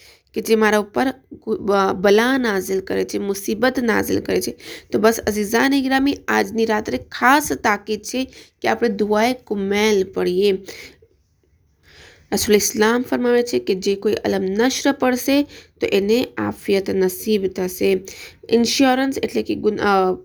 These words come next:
વીમો આજની રાત્રે અગર આપણને કરાવવો હોય તો એનો બીજો તરીકો એ છે કે મૌલાએ સજ્જાદ અલૈહિસ્સલામ ફરમાવે છે કે જે શખ્સ આ દુઆ પડશે કે, "બિસ્મિલ્લાહિર રહમાનિર રહીમ, અલ્લાહુમ્મા ઇન્ની અસઅલુકલ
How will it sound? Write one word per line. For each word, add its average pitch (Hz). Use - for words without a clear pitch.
વીમો 226
આજની 196
રાત્રે 190
અગર 196
આપણને 196
કરાવવો 254
હોય 262
તો 262
એનો 214
બીજો 190
તરીકો 240
એ 240
છે 262
કે -
મૌલાએ 214
સજ્જાદ 220
અલૈહિસ્સલામ 208
ફરમાવે 226
છે 247
કે -
જે 233
શખ્સ 269
આ 202
દુઆ 214
પડશે 196
કે, 220
"બિસ્મિલ્લાહિર 190
રહમાનિર 226
રહીમ, 240
અલ્લાહુમ્મા 240
ઇન્ની 254
અસઅલુકલ 269